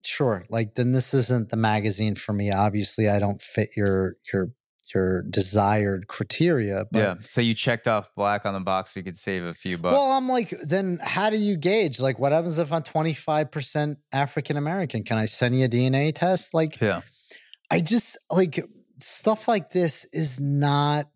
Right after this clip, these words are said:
Speaker 1: conducive to making things better. This is separating writers further. It's more decisive than anything, you
Speaker 2: Yeah.
Speaker 1: know?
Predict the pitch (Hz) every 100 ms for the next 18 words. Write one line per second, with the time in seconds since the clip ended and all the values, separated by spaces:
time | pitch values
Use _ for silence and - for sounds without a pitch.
0 | _ - 143 127 127 123 - 123 110 92
1 | - - 104 107 101 - 107 104 101 95
2 | - 104 95 - - 90 90 - 98 120
3 | 123 - - - 131 - - - 123 -
4 | 113 110 107 107 98 98 104 101 101 95
5 | 90 - - _ _ _ _ _ _ -
6 | - - 220 190 120 101 - - 127 -
7 | 135 139 156 156 139 120 - _ _ _
8 | - 131 - 117 110 - 98 101 104 107
9 | _ - 135 127 92 - - _ _ _
10 | _ _ 107 101 98 117 120